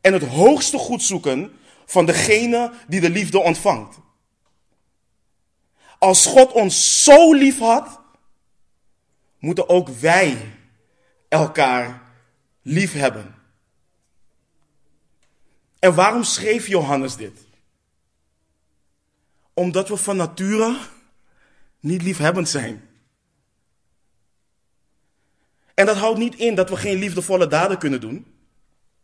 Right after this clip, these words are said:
Ieder mens kan liefdevolle daden doen. Iedereen kan nobele daden doen. Maar Johannes heeft het niet hier over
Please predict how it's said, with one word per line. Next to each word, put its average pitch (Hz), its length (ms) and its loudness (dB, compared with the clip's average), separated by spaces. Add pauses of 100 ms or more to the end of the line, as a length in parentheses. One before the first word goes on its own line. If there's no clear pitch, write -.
(640)
Ieder 233 220 -2
mens 180 240 -2
kan 147 160 -2
liefdevolle 127 480 -4
daden 117 280 -8
doen. 104 200 -20 (1000)
Iedereen 214 420 -4
kan 160 320 -4 (100)
nobele 151 520 0
daden 123 320 -2
doen. 107 280 -14 (1200)
Maar 165 140 -4
Johannes 185 420 -2
heeft 214 180 -6
het 185 120 -12
niet 196 180 -6
hier 185 240 -6
over 143 520 -4